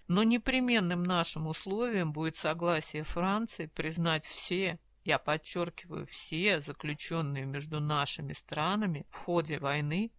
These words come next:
тайные договоры. Посол приподнял бровь, но не стал из врождённой сдержанности уточнять смысл этого категорического высказывания. Уже в конце ужина спросил как бы к слову,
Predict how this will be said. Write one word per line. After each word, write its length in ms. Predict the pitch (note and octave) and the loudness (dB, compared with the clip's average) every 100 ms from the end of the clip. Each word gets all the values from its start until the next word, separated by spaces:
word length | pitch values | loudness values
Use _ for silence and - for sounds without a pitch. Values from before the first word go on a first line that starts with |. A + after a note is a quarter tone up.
| - | -8
тайные 420 | C#3 C#3 D3 D3+ | -6 -2 -2 -2
договоры. 720 | D#3+ D3+ D#3 D3+ C#3 B2 - - _ _ _ - | -2 -2 -2 -2 -4 -8 -12 -16 _ _ _ -2
Посол 340 | - - C#4+ | 0 2 2
приподнял 640 | D4 C#4 - C4+ B3+ C4+ B3+ | 2 0 0 -2 2 2 2
бровь, 480 | G#3 F#3+ F3 F#3 - _ _ | 2 2 2 0 -4 _ _
но 140 | A3+ | -4
не 160 | C#4+ C#4+ | -2 -2
стал 380 | - - E3 E3 | -2 2 4 4
из 100 | D#3 | 2
врождённой 640 | D3+ D#3 D#3 E3 D3+ D#3 | 2 0 2 0 0 0
сдержанности 680 | D#3 D#3+ G#3+ - A#3+ - G#3 | -2 -4 -4 -2 -4 -4 -6
уточнять 580 | F#3 D3 D#3+ - G#3 - | -2 0 0 0 -2 -2
смысл 400 | F#3+ F#3 - B3 | 0 0 0 -2
этого 320 | B3 F#3 E3 | -2 -2 -4
категорического 880 | - C#3+ D3+ D3 D3 - - F3 F3+ | -6 -6 -4 -2 -4 -6 -6 -6 -4
высказывания. 800 | F3+ - C#3+ B2+ - C3 E3 - _ _ | -6 -8 -10 -10 -12 -12 -14 -16 _ _
Уже 220 | G#3 A#3+ | 2 2
в 40 | C4+ | 4
конце 380 | C#4+ C#4+ - C#4+ | 4 2 2 2
ужина 500 | C#4 B3+ G3 D#3+ D#3+ | 4 4 2 0 -2
спросил 520 | - D#3+ F3+ - G#3 | 0 0 2 0 -2
как 240 | G#3+ G3 | 0 0
бы 100 | G#3 | -2
к 60 | - | -6
слову, 500 | - F3+ D#3+ C#3 | -6 -2 -2 -2